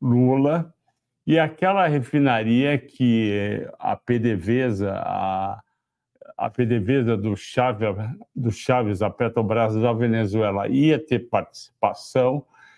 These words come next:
E o que que aconteceu? Aquela refinaria estourou muito o orçamento. O orçamento inicial era quatro bilhões de gastos, gastou dezoito,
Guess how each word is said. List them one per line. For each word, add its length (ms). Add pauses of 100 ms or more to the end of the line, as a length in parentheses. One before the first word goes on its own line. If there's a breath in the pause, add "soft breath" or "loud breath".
(400 soft breath)
E 120
o 40
que 200
que 100
aconteceu? 840
Aquela 600
refinaria 960 (680 soft breath)
estourou 800
muito 1000 (260)
o 200
orçamento. 720
O 60
orçamento 540
inicial 480
era 200
quatro 440
bilhões 480
de 160
gastos, 580
gastou 460
dezoito, 600